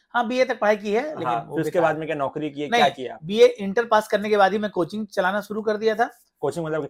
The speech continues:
Speaker 2: किस चीज का सिखाते थे आप?
Speaker 1: अ, कक्षा छह, सात, आठ, नौ, दस के बच्चों को पढ़ाता था, मैथ, साइंस,
Speaker 2: अच्छा।
Speaker 1: इन-, और, अ, धीरे-धीरे करते-करते मैंने उसको कोचिंग का रूप दिया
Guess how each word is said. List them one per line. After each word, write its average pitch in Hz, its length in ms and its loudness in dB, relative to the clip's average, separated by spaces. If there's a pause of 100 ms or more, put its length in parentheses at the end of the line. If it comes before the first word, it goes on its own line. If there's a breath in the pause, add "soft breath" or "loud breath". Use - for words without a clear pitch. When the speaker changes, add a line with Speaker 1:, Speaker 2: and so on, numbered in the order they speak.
Speaker 2:
किस 165 160 -2
चीज 151 120 -6
का 156 100 -6
सिखाते 123 300 -6
थे 113 100 -8
आप? 139 100 -4 (300)
Speaker 1:
अ, 165 120 -12
कक्षा 175 300 -2
छह, 214 280 0
सात, 196 280 2
आठ, 180 120 2
नौ, 180 120 -2
दस 170 160 -4
के 185 80 -2
बच्चों 165 220 -4
को 170 80 -8
पढ़ाता 147 240 2
था, 160 100 -6
मैथ, 147 280 -4
साइंस, 151 300 -10
Speaker 2:
अच्छा। 120 220 -14
Speaker 1:
इन-, 156 100 -20 (720)
और, 131 220 -8
अ, 131 320 -4
धीरे-धीरे 202 440 4
करते-करते 185 480 -4
मैंने 175 180 -10
उसको 175 160 -10
कोचिंग 180 360 -8
का 185 60 0
रूप 180 140 -2
दिया 180 260 -8